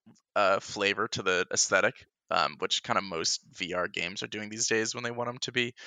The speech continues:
uh, accessible on Quest and PlayStation V R and all that. Um, much like, much like Rec Room. Um,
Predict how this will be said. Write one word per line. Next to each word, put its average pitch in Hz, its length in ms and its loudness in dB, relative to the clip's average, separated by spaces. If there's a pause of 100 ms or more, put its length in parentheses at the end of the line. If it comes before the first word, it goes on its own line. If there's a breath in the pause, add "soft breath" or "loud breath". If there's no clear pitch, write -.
(520 loud breath)
uh, 113 300 4
accessible 113 640 2
on 117 220 -4
Quest 113 420 4
and 113 80 -14
PlayStation 117 540 0
V 117 120 -2
R 117 120 2
and 117 100 -2
all 117 140 2
that. 127 180 0 (720 soft breath)
Um, 95 380 4 (140)
much 113 240 -4
like, 117 200 0 (320)
much - 160 -10
like 139 160 -4
Rec 127 180 -4
Room. 135 160 -10 (680 loud breath)
Um, 107 420 2